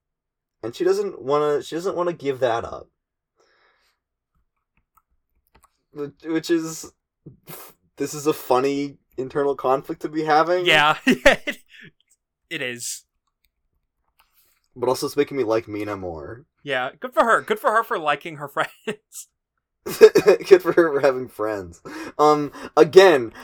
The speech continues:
Speaker 1: I don't know why Aradia keeps coming into the scene to, to be like this, uh, just, just in the panels, but it's, it's really funny. <laughs> Um, but, uh, yeah, uh, uh, Mina, uh,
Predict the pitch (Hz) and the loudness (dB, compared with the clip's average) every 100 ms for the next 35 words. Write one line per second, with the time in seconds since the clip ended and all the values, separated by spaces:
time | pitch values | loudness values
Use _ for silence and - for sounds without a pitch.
0 | - 147 151 175 185 190 165 160 160 139 | 2 4 6 6 8 8 8 8 8 6
1 | 139 147 139 131 151 139 - - 139 143 | 6 8 6 4 -2 -6 -14 -10 -4 -2
2 | 147 151 131 - 156 151 147 139 117 151 | -2 -2 -4 0 0 0 -4 -8 -8 -8
3 | 123 143 143 131 - 113 90 - - 131 | -2 2 4 2 2 -2 -2 -6 -6 -4
4 | 127 - - - 131 143 151 143 135 147 | -4 -6 -14 -8 -4 -2 -2 -4 -4 -4
5 | 135 110 95 - - 117 - 117 - - | -2 -4 -6 -8 -2 -2 0 -6 -6 -10
6 | 131 123 - _ 117 135 139 - 131 120 | -8 -8 -16 _ -2 0 -2 -4 -4 -2
7 | 95 - 139 - - _ _ _ _ - | -6 -8 -8 -8 -12 _ _ _ _ -14
8 | 254 247 - - - 117 107 104 101 98 | -14 -16 -20 -14 -4 0 0 -2 -8 -14
9 | 107 _ _ _ _ _ _ _ - _ | -16 _ _ _ _ _ _ _ -20 _
10 | _ _ _ - 120 117 110 110 107 101 | _ _ _ -2 0 2 2 2 0 -4
11 | - - 175 160 101 - _ - 117 107 | -10 0 4 6 4 -6 _ -10 -8 -8
12 | 98 _ _ _ 127 117 143 160 180 185 | -12 _ _ _ -14 -12 -8 0 2 4
13 | 180 175 170 120 117 113 104 | 6 4 2 2 2 2 0